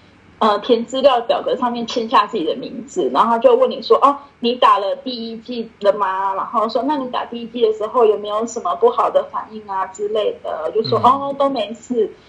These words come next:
Speaker 1: 然后说：“哦，那你打第二剂的时候可能会有怎样怎样的反应哦，那都是正常的之类的。”然后再给你自由发问，然后就会签名，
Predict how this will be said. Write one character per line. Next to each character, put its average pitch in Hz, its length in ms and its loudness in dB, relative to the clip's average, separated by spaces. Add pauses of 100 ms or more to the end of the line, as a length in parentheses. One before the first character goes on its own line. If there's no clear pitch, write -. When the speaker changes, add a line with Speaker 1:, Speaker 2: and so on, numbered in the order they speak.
(140)
Speaker 1:
然 220 120 4
后 262 100 4
说 285 120 -2
：“哦， 330 140 2
那 339 80 2
你 285 140 0
打 247 140 0
第 247 220 0
二 247 120 6
剂 247 160 -4
的 226 60 8
时 226 120 0
候 226 100 6
可 226 120 -4
能 180 160 -4
会 240 120 0
有 220 120 4
怎 220 100 -8
样 208 200 -2
怎 196 80 -2
样 190 120 0
的 196 80 -12
反 190 200 -6
应 202 160 -8
哦， 175 260 2
那 208 100 0
都 208 160 2
是 226 140 -2
正 226 280 0
常 - 260 -8
的 - 380 -2
之 190 100 0
类 190 220 6
的。” 110 300 -2 (320)
然 202 100 4
后 220 280 2 (140)
再 233 260 4 (280)
给 233 100 6
你 214 200 2
自 247 180 -6
由 185 240 6
发 185 200 4
问， 196 280 4
然 185 100 -10
后 202 140 -8
就 220 100 -2
会 208 120 0
签 180 260 -4
名， 180 200 -8